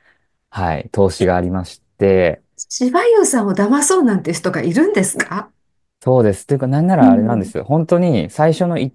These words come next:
Speaker 1: 投目を買う時だったので、
Speaker 2: あ。
Speaker 1: もしそれを買っていたら、
Speaker 2: うん。
Speaker 1: 今私がこうやってここで話していることはなかったでしょうね。
Speaker 2: そうだったんですね。
Speaker 1: うん。
Speaker 2: デビュー戦でっていうこと？
Speaker 1: そうです。
Speaker 2: うん。
Speaker 1: 多分、自己破産とかまではもちろん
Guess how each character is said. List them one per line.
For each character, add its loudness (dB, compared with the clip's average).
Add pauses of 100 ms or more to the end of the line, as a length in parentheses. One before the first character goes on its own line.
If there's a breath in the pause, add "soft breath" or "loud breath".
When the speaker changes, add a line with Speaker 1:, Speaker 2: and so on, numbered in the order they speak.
(120)
Speaker 1:
投 4
目 0
を 0
買 -4
う -4
時 -8
だ -10
っ -14
た -14
の -14
で、 -4
Speaker 2:
あ。 -4 (200 loud breath)
Speaker 1:
も 0
し -12
そ -2
れ 6
を 4
買 -4
っ -12
て 0
い 0
た 0
ら、 2 (140)
Speaker 2:
う 4
ん。 4
Speaker 1:
今 4
私 0
が 2
こ 0
う 4
や 2
っ -18
て -8
こ -12
こ -4
で -6
話 -4
し -20
て -2
い -2
る -10
こ -8
と -8
は -6
な -4
か -2
っ -6
た -10
で -14
し -20
ょ -16
う -14
ね。 -14 (800)
Speaker 2:
そ -4
う 0
だ 0
っ -6
た 2
ん 0
で 0
す -4
ね。 -4 (140)
Speaker 1:
う -4
ん。 -2
Speaker 2:
デ 6
ビ 4
ュ 6
ー 4
戦 2
で 2
っ 0 (480)
て -2
い 6
う 6
こ 4
と？ -
Speaker 1:
そ 2
う -2
で -16
す。 -20 (400)
Speaker 2:
う 4
ん。 4
Speaker 1:
多 6
分、 4 (140)
自 -4
己 2
破 4
産 4
と -2
か -2
ま -2
で -4
は -4
も -6
ち -8
ろ -2
ん -6